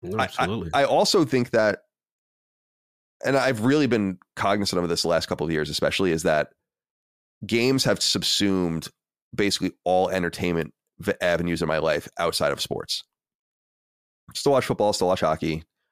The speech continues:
Speaker 2: whatever. But other than that, I'm not watching T V shows. I'm really not, I'm not watching movies at all. I read a book occasionally, you know, but so I, maybe that kind of, like, monocultural approach is not good too. Like, I gotta,
Speaker 1: Mm.
Speaker 2: I don't know what's going on with T V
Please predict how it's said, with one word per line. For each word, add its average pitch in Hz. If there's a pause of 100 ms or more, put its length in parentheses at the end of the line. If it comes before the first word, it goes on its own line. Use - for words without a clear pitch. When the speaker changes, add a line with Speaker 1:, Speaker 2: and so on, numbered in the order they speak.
(220)
Speaker 2:
whatever. 73 (440)
But 90 (120)
other 147
than 185
that, 170
I'm 110
not 117
watching 113
T 107
V 107
shows. 107
I'm 85
really 95
not, 92
I'm 90
not 101
watching 69
movies 71
at 65
all. 62
I -
read 156
a 135
book -
occasionally, 90 (280)
you 98
know, 90
but 87 (1200)
so 123
I, 110
maybe 135
that 104
kind 98
of, 87
like, 87
monocultural 82
approach 73
is 69
not 69
good 65
too. 65
Like, 53
I 71
gotta, 69
Speaker 1:
Mm. 85 (480)
Speaker 2:
I 139
don't 202
know 117
what's 131
going 98
on 82
with 78
T -
V 58